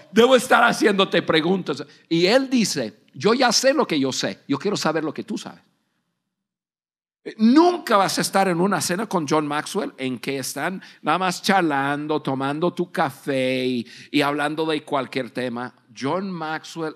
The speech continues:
es intencional con su crecimiento en todo, porque John Maxwell dice, "Tengo setenta y seis años, pero yo no he realizado mi potencial". O sea, él cree en el potencial que tiene, lo que está dentro,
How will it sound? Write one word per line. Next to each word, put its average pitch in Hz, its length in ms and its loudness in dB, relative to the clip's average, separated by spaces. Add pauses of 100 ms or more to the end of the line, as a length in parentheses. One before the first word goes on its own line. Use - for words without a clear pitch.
(160)
es 156 580 -4
intencional 147 1400 -4 (300)
con 139 260 -2
su 127 160 -8
crecimiento 131 720 -4
en 117 140 -6
todo, 104 240 -4
porque 104 300 -8
John 135 200 -4
Maxwell 139 380 -8
dice, 120 320 -8 (240)
"Tengo 139 240 -6
setenta 127 500 -6
y 120 60 -6
seis 143 340 -6
años, 123 400 -6
pero 101 360 -6
yo 110 220 -6
no 110 220 -6
he 104 220 -6
realizado 90 720 -10
mi 85 120 -20
potencial". - 580 -20 (540)
O - 80 -14
sea, 123 160 -8
él 143 280 -8 (100)
cree 160 640 -4 (480)
en 139 180 -4
el 127 160 -4
potencial 139 760 -6
que 139 140 -6
tiene, 127 540 -10
lo 117 220 0
que 120 120 -8
está 170 420 -2
dentro, 165 580 0